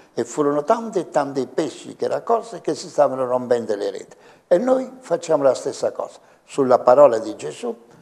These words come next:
proclamiamo la sua parola e gli chiediamo la grazia di guarire gli ammalati. Certo, ci sono alcune volte che sorprende molto che non si prega per gli ammalati, ma l'ammalato guarisce.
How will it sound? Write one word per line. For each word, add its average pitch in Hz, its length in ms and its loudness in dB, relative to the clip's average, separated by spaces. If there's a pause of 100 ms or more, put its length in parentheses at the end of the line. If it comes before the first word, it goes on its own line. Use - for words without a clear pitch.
(300)
proclamiamo 139 880 4
la 107 140 2
sua 107 220 0
parola 147 800 -2
e 131 120 2
gli 123 160 -2
chiediamo 131 580 0
la 113 240 4
grazia 113 680 0 (400)
di 117 680 -4 (420)
guarire 113 800 0 (240)
gli 160 140 -2
ammalati. 110 500 6 (440)
Certo, 175 560 -2
ci 170 160 -2
sono 147 280 2
alcune 147 340 2
volte 117 560 2
che 131 160 0
sorprende 117 600 -2
molto 98 600 -4 (380)
che 196 260 0
non 208 240 -2
si 190 120 -4
prega 113 380 2
per 110 140 0
gli 107 100 -2
ammalati, 98 580 -2 (100)
ma 139 160 4
l'ammalato 160 600 0
guarisce. 107 600 -4